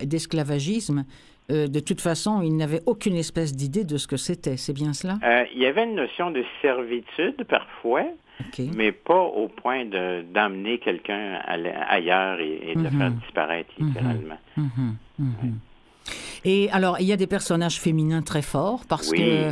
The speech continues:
Speaker 1: euh, est-ce qu'on est beaucoup plus dans le clan de ces femmes-là, dans ce film-là, ou est-ce qu'on est, bon, dans le village en général, euh ?
Speaker 2: On, on est dans le village et on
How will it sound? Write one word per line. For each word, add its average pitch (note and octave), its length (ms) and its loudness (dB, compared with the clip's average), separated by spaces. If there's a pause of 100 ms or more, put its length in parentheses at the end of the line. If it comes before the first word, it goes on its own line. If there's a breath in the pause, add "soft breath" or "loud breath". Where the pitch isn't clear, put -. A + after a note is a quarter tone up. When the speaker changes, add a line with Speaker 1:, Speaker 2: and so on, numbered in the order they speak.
(380 loud breath)
Speaker 1:
euh, E3 140 4
est-ce G3+ 200 2
qu'on A#3 200 2
est A3+ 80 4
beaucoup A#3+ 340 0
plus B3 460 0
dans F#3+ 160 2
le F#3 120 2
clan G#3 440 2
de F3 180 0
ces E3+ 220 -2
femmes-là, G3 720 2
dans G3 240 2
ce F#3 160 -2
film-là, G3+ 380 2
ou G3 120 2
est-ce F#3+ 120 -2
qu'on F3+ 200 2
est, G3 160 0
bon, E3 420 0
dans D3+ 200 2
le E3+ 100 2
village F3+ 380 2
en E3+ 100 2
général, E3+ 680 0
euh ? D#3 220 0
Speaker 2:
On, C#3+ 300 4 (100)
on D3 300 4
est G3 240 4
dans D3+ 180 4
le D3+ 80 0
village E3+ 640 2
et D3 80 -2
on C#3 160 0